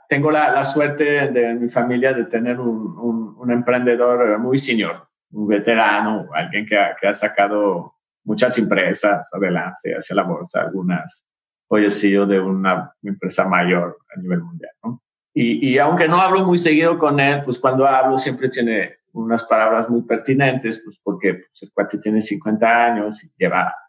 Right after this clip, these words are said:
me adelanta quince o veinte años de emprendimiento, vaya. Entonces, eh, en su momento le, le, le conté de la historia, le dije que, que, pues, yo quería seguir y él me, me, me dijo algo bien importante para mí, es, es, es lo más importante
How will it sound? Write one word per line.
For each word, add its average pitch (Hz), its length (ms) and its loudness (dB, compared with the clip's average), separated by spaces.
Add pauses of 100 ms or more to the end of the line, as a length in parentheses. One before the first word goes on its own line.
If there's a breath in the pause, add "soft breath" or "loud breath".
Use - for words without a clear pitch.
(160)
me 87 140 0
adelanta 92 600 0
quince 107 460 0
o 95 80 2
veinte 92 260 -2
años 98 280 -2
de 107 80 -10
emprendimiento, 101 720 -4
vaya. - 240 -6 (800)
Entonces, 135 640 0
eh, 113 360 2 (220)
en 117 140 -4
su 135 120 -4
momento 131 420 2
le, 127 180 2
le, 107 220 0
le 113 180 0
conté 117 340 0
de 117 120 0
la 113 180 0
historia, 151 640 2
le 123 120 0
dije 110 280 -10
que, 101 320 -2
que, 107 80 -8
pues, - 180 -16
yo 113 120 0
quería 107 320 2
seguir 135 680 0 (140)
y 120 120 2
él 127 180 2
me, 107 240 0
me, 110 280 -2
me 113 160 -2
dijo 120 220 0
algo 139 240 2
bien 147 160 2
importante 117 640 -2
para 107 200 2
mí, 113 160 -2
es, 101 380 -6
es, - 380 -8
es 107 160 -12
lo 110 80 0
más 117 220 0
importante 98 800 0